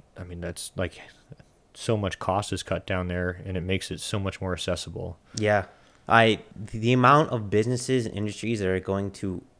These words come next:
Speaker 2: form or be replaced by mining in space is, I don't know if they're even countable. Yeah, I mean, you got everything from there. Uh, I don't know if you came across this when researching, is there's already universities offering programs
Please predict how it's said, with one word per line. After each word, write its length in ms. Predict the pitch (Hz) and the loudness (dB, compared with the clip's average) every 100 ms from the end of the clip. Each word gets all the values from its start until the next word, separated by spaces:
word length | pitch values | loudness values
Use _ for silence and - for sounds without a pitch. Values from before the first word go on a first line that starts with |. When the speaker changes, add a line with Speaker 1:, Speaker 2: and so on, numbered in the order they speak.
| - | -20
Speaker 2:
form 800 | - - 104 104 107 110 120 127 - | -20 -6 0 2 2 0 -4 -8 -4
or 120 | 110 | -2
be 140 | 101 | 0
replaced 720 | 95 92 - 95 107 - - _ - | -2 -4 -4 -2 -2 -6 -14 _ -2
by 480 | 92 90 87 87 87 _ _ - | 0 2 0 -4 -8 _ _ -8
mining 320 | 107 95 95 | -2 -2 -2
in 80 | 92 | -4
space 520 | 85 - 92 104 - - - | -6 -2 -2 -2 -6 -8 -2
is, 420 | 101 92 92 - - | 0 0 -4 -12 -4
I 100 | - | 0
don't 80 | 131 | 2
know 100 | 107 | 2
if 80 | |
they're 100 | - | 2
even 160 | 98 90 | -2 -2
countable. 600 | - 98 113 104 87 90 - - | -6 -2 0 0 -4 -10 -12 -2
Yeah, 120 | 101 | 0
I 40 | |
mean, 120 | 107 | 2
you 80 | 104 | 2
got 140 | 110 107 | 2 4
everything 420 | 117 117 117 110 | 2 2 0 -2
from 400 | - 104 98 95 _ - _ _ | 2 2 2 -4 _ -20 _ _
there. 160 | 117 123 | 0 2
Uh, 280 | 123 120 110 - | 4 6 4 4
I 100 | 120 | 2
don't 100 | 131 | 2
know 60 | |
if 60 | 131 | 0
you 60 | |
came 160 | 113 117 | 0 -2
across 340 | 107 107 101 | 2 2 2
this 280 | - 110 - | 2 2 2
when 80 | 92 | -6
researching, 480 | 90 87 92 - 90 | -6 -4 -6 -6 -8
is 240 | 92 87 - - _ - | -6 -6 -10 -20 _ 0
there's 180 | 120 117 | 0 6
already 260 | 123 139 | 6 6
universities 1300 | 131 95 113 127 110 107 117 117 95 92 90 87 - - _ | 4 0 2 2 2 4 2 2 -4 -4 -4 -10 -14 -20 _
offering 500 | 110 110 113 110 101 | -2 0 0 0 0
programs 1040 | 123 - 110 110 117 117 113 107 98 - | -4 -2 2 4 4 2 2 -2 -6 -12